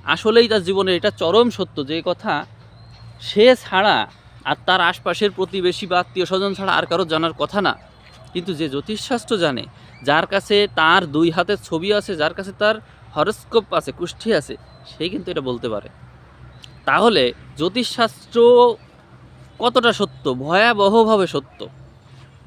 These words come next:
জ্যোতিষশাস্ত্র ভয়াবহভাবে সত্য এবং এর সত্যতা সূর্যের আলোর মতো এতটাই স্পষ্ট যে তার আলোতে, তার তাপে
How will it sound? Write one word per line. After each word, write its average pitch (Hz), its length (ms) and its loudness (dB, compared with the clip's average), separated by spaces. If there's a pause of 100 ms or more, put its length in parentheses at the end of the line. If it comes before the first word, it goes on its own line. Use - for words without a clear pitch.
জ্যোতিষশাস্ত্র 190 760 -2
ভয়াবহভাবে 165 920 2
সত্য 135 300 -10
এবং 143 220 -2
এর 170 200 -2
সত্যতা 151 680 -4 (260)
সূর্যের 190 500 2
আলোর 196 400 4
মতো 196 260 -2
এতটাই 196 720 2
স্পষ্ট - 520 -6 (180)
যে 143 160 -4
তার 175 200 4
আলোতে, 170 580 2 (320)
তার 180 160 2 (140)
তাপে 185 380 0